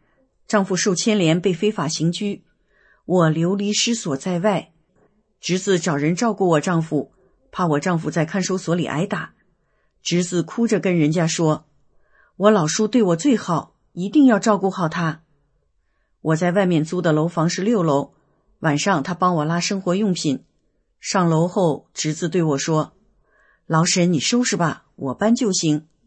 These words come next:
三十七天后，我丈夫被释放。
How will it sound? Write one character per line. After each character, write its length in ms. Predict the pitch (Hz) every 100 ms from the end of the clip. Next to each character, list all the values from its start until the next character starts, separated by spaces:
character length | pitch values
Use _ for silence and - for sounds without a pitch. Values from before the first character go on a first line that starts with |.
| _ _ _ _ _ _ _ _
三 200 | - 196
十 120 | 185
七 140 | 165 170
天 220 | 202 180
后， 340 | 185 165 - -
我 120 | 151
丈 220 | 220 185
夫 100 | -
被 140 | 165
释 180 | 190 -
放。 340 | 208 226 175